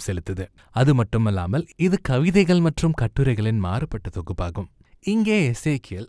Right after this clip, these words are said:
உவமை மற்றும் உருவகத்திற்கான தம்முடைய விருப்பத்தை காண்பிக்கிறார்.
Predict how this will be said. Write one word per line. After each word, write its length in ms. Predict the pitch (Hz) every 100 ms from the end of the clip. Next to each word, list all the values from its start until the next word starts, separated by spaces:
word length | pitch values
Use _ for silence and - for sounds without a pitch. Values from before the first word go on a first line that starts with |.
| -
உவமை 400 | 143 185 202 202
மற்றும் 380 | 180 160 180 175
உருவகத்திற்கான 800 | 123 160 180 165 139 - 127 123
தம்முடைய 380 | 120 107 104 92
விருப்பத்தை 440 | 107 - - 117 -
காண்பிக்கிறார். 540 | 104 85 82 90 85